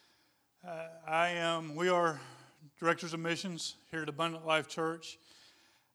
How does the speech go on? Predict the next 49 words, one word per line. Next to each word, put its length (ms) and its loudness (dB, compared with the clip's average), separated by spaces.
I 100 8
consider 400 2
myself 460 2
more 180 2
of 60 0
an 140 -4
evangelist. 720 -2
So 240 -4
I, 300 8
I'm 100 4
likely 400 4
to 80 -8
get 140 0
a 20 -2
little 140 0
bit 160 -2
loud 260 4
up 140 -2
here 100 2
this 220 -6
morning. 320 -4
Uh, 220 0
my, 220 2
my 140 0
wife 500 4
told 200 4
me, 120 -2
said, 180 -6
"Dean, 240 -2
you 80 -6
yelled 300 0
a 20 -6
little 220 -4
bit 180 -2
too 160 -2
much 340 -2
last 280 -4
service," 300 -6
so 100 -8
I'm 120 -6
gonna 240 -4
try 220 2
to 140 -12
tone 180 -2
it 100 -10
down. 300 -2
Maybe 220 0
not. 280 -6
Um, 460 4